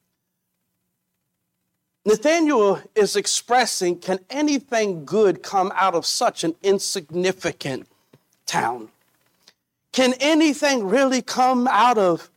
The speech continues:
such a good place in which society frowns upon? You could probably think about a few neighborhoods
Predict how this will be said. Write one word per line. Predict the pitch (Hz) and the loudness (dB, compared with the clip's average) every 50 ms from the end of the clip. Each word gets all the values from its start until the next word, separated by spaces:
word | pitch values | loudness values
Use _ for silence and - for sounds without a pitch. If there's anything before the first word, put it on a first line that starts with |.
| _ _ _ _ - _ - | _ _ _ _ -20 _ -6
such | - - - 254 247 247 - - | -2 0 2 2 2 2 2 0
a | 226 196 | 0 0
good | 170 143 - 220 247 254 226 208 | -2 -2 0 2 2 2 2 0
place | - - - 220 233 233 240 208 - - - - - _ _ _ _ _ _ _ _ _ _ _ _ _ _ _ - 226 | -4 -2 0 2 2 2 0 0 -2 -2 -2 -4 -8 _ _ _ _ _ _ _ _ _ _ _ _ _ _ _ -4 0
in | 220 226 220 196 | 0 2 2 2
which | 220 254 - - | 2 0 0 0
society | - - - - 202 180 - - 233 226 233 233 247 240 233 220 240 233 | -2 -2 0 0 0 0 0 2 2 4 4 4 4 2 0 0 -2 -6
frowns | 214 - - - - 226 233 240 240 240 196 208 | -6 -8 -6 -2 2 2 4 4 2 0 -2 -4
upon? | 240 - - 233 233 226 208 | -6 -2 0 0 0 0 -2
You | 220 214 | -4 -6
could | - 240 - | -4 -6 -4
probably | - 226 220 220 220 220 202 214 240 226 | -2 0 0 0 0 -2 -4 -6 -6 -4
think | - 247 233 220 - | -2 -2 -4 -2 -2
about | 226 208 220 214 | 0 2 2 2
a | 208 | 2
few | 202 - - 240 233 233 | 0 -2 -2 0 0 2
neighborhoods | 220 220 226 240 233 208 208 196 - 226 226 220 220 196 170 - | 2 2 2 0 0 0 -2 -2 0 0 0 0 0 -2 -6 -12